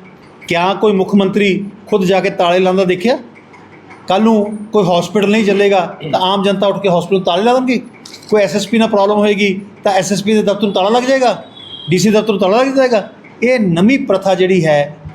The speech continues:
ਅਨਕਨਸਟੀਟਿਊਸ਼ਨਲ ਪ੍ਰਥਾ ਜਿਹੜੀ ਹੈ, ਉਹ ਪਰ-, ਇਹਨੇ, ਸੀ ਐਮ ਨੇ ਪਾਈ ਹੈ। ਲੇਕਿਨ ਸਾਡਾ ਇੱਕ ਪੁਆਇੰਟ ਪ੍ਰੋਗਰਾਮ ਹੈ ਕਿ ਪਾਣੀ ਸਾਡਾ, ਪਾਣੀ ਦਾ ਪਹਿਲਾ ਹੱਕ ਸਾਡਾ, ਸਾਡੇ ਕੋਲ ਫਾਲਤੂ ਪਾਣੀ ਹੈ ਨਹੀਂ।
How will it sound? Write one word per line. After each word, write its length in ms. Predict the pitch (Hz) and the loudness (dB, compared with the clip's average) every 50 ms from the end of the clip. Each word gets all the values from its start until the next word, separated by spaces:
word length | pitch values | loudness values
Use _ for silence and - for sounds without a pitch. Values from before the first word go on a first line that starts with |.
| 180 214 | -2 0
ਅਨਕਨਸਟੀਟਿਊਸ਼ਨਲ 1120 | 233 254 254 247 - - 202 196 185 185 - 220 214 175 - - - 214 214 175 - 233 208 | 0 0 -2 -2 -2 -2 -2 -2 -2 0 0 -2 -2 -2 -4 -4 0 0 0 2 0 -2 -2
ਪ੍ਰਥਾ 280 | - - 165 160 170 | 0 -2 -2 0 0
ਜਿਹੜੀ 240 | 165 165 175 175 156 | 0 0 0 0 2
ਹੈ, 280 | 147 139 135 135 - - - - - - - | 2 0 -2 -4 -6 -18 -20 -20 -14 -4 0
ਉਹ 180 | 190 196 190 190 | 0 0 0 0
ਪਰ-, 240 | 202 185 - - - | -4 -4 -4 -4 -2
ਇਹਨੇ, 300 | 180 175 180 175 170 170 170 156 - | -2 0 0 0 -2 -4 -6 -10 -12
ਸੀ 200 | - - 165 165 | -6 -2 -2 0
ਐਮ 100 | 165 170 | 0 0
ਨੇ 100 | 170 165 | 0 0
ਪਾਈ 340 | 165 156 147 147 156 175 | -2 -2 -2 0 2 2
ਹੈ। 220 | 196 220 226 - - - - - - - - 156 | 0 0 -2 -6 -14 -18 -20 -20 -20 -12 -6 -4
ਲੇਕਿਨ 420 | 165 170 175 208 185 185 180 185 | -4 -2 -2 -2 -2 -2 -4 -6
ਸਾਡਾ 560 | - - - - 160 156 156 196 196 196 196 - | -8 -10 -4 -4 -4 -2 0 0 0 0 0 -2
ਇੱਕ 200 | 220 - - - - - - - - - | -6 -6 -6 -16 -20 -20 -20 -16 -8 -2
ਪੁਆਇੰਟ 300 | - 196 220 240 233 233 | -2 0 0 0 -2 -2
ਪ੍ਰੋਗਰਾਮ 420 | - 190 180 175 175 175 170 165 | 0 0 0 2 2 2 2 2
ਹੈ 220 | 160 160 156 156 156 - - - - - - - | 0 0 -2 -4 -6 -16 -20 -20 -20 -20 -10 -4
ਕਿ 100 | - 175 | -2 -2
ਪਾਣੀ 420 | 175 175 - 165 160 165 170 180 180 | -2 -2 -2 -2 0 0 2 0 0
ਸਾਡਾ, 680 | 175 - - 139 127 131 165 185 220 - - - - - - - - - - - - - - - - - | -2 -2 -4 -4 -2 0 0 0 0 -2 -6 -16 -20 -20 -20 -20 -20 -20 -20 -20 -20 -20 -20 -20 -12 -6
ਪਾਣੀ 460 | - 170 175 180 190 190 180 180 185 185 185 - - - - - - | -4 -2 0 2 2 2 0 0 -2 -6 -8 -10 -12 -16 -14 -4 -2
ਦਾ 120 | 165 156 | -2 -2
ਪਹਿਲਾ 420 | 156 - 175 180 196 196 175 156 | 0 -2 0 2 2 2 2 0
ਹੱਕ 120 | 165 - - | -2 -4 -4
ਸਾਡਾ, 560 | - - 156 139 143 175 190 214 214 - - - - - - - | -6 -4 -4 -2 0 0 0 0 -2 -8 -16 -20 -20 -20 -20 -12
ਸਾਡੇ 280 | - - 156 151 180 | -4 -4 -2 0 0
ਕੋਲ 160 | 170 185 - - | 0 0 -2 0
ਫਾਲਤੂ 340 | 151 147 147 151 147 175 | -2 -2 -2 0 -2 -2
ਪਾਣੀ 380 | 151 147 151 160 165 160 135 143 | -2 0 -2 0 0 0 0 0
ਹੈ 80 | 143 151 | 0 0
ਨਹੀਂ। 220 | 180 202 214 | 0 0 -2